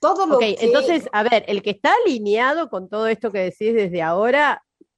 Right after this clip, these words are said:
Speaker 2: eh, dentro de todo me da la impresión que la pasa,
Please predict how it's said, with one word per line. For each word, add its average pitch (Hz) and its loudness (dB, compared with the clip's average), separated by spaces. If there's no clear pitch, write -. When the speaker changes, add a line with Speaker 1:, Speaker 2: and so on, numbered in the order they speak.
Speaker 2:
eh, 165 -8
dentro 185 -4
de 196 0
todo 240 0
me 214 -2
da 185 0
la 202 -2
impresión 202 -2
que 190 -6
la 170 -2
pasa, 185 -2